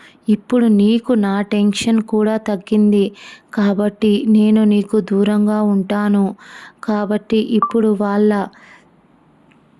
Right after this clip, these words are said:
మెయిన్ టార్గెట్ నువ్వే. వాళ్ళకి ఎలాగో నేను తెలియదు, నువ్వు తెలియనివ్వవు. నిన్ను, నువ్వు కాపాడుకో,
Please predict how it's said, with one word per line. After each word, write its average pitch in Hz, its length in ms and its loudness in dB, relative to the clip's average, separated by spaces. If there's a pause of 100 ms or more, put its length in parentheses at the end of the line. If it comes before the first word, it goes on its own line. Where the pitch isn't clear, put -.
(580)
మెయిన్ 220 460 2
టార్గెట్ 214 560 -2
నువ్వే. 208 500 0 (540)
వాళ్ళకి 214 720 -2
ఎలాగో 214 560 -2
నేను 208 580 2
తెలియదు, 208 640 0 (460)
నువ్వు 208 560 0 (520)
తెలియనివ్వవు. 208 1080 0 (380)
నిన్ను, 214 500 4 (3750)
నువ్వు 226 320 2
కాపాడుకో, 208 920 -4